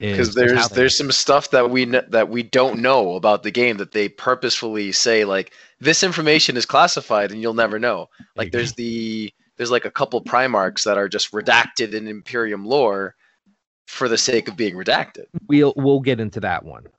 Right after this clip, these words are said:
Speaker 2: Yeah.
Speaker 1: Um, they, they, I mean, they did that a while back for a specific reason, but the way
Speaker 2: Mm-hmm.
Speaker 1: they've approached it since then is, it's pretty impressive. So
Speaker 2: Yeah.
Speaker 1: let's go ahead and get into this. So
Speaker 2: Absolutely.
Speaker 1: Warhammer forty K or Warhammer forty thousand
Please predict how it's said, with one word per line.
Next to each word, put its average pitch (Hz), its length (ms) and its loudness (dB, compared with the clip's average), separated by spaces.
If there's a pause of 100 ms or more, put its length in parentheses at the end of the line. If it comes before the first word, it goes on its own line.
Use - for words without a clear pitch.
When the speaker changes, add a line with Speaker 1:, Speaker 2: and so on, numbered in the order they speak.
(160)
Speaker 2:
Yeah. 92 160 0
Speaker 1:
Um, 87 160 -10
they, 92 120 -12
they, 113 280 -12
I 113 80 -8
mean, 110 220 -6
they 110 100 -4
did 104 260 -4
that 110 220 -2
a 101 80 -6
while 98 320 -2
back 104 300 -4
for 92 240 -8
a 90 60 -12
specific 92 520 -12
reason, 110 360 -6
but 98 160 -8
the 95 80 -10
way 95 180 -4
Speaker 2:
Mm-hmm. 92 100 -6
Speaker 1:
they've 90 120 -8
approached 98 420 -6
it - 100 -16
since 95 300 -10
then 131 260 -2
is, 104 460 -4
it's 151 240 -4 (160)
pretty 110 220 -2
impressive. - 440 -10 (220)
So - 180 2
Speaker 2:
Yeah. - 120 4
Speaker 1:
let's 147 180 0
go 160 160 2
ahead 127 200 -4
and 117 80 -8
get 101 120 -4
into 90 180 -12
this. - 180 -18 (300)
So 101 140 -2
Speaker 2:
Absolutely. 139 400 4 (920)
Speaker 1:
Warhammer 143 640 -4
forty 101 320 -4
K 78 280 -12
or 90 120 -10
Warhammer 113 520 -2
forty 92 340 -6
thousand 73 640 -8